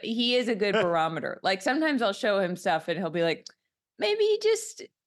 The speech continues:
Speaker 1: maybe you don't hit send." So I think LeBron just needs, um, an editor up front,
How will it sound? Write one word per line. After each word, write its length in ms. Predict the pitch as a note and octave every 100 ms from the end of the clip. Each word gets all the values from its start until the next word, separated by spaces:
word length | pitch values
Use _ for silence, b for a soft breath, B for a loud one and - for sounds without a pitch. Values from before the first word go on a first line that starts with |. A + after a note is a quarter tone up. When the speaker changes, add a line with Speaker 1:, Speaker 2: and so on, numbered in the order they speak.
| -
Speaker 1:
maybe 240 | F4 F#4+
you 100 | F#4
don't 300 | F#4 E4+ F#4
hit 180 | F4 F4+
send." 380 | - F4+ D4+ G3
So 140 | F#3+ A3
I 100 | G#3+
think 220 | B3 A#3
LeBron 480 | A#3 A3+ G#3+ G#3 G#3+
just 200 | F#3+ G3
needs, 320 | F#3 F3+ F3
um, 400 | E3 D#3+ D3+ -
an 140 | - F#3+
editor 400 | F3+ F#3 F3+ D#3+
up 220 | D3 -
front, 320 | F#3+ E3 D#3+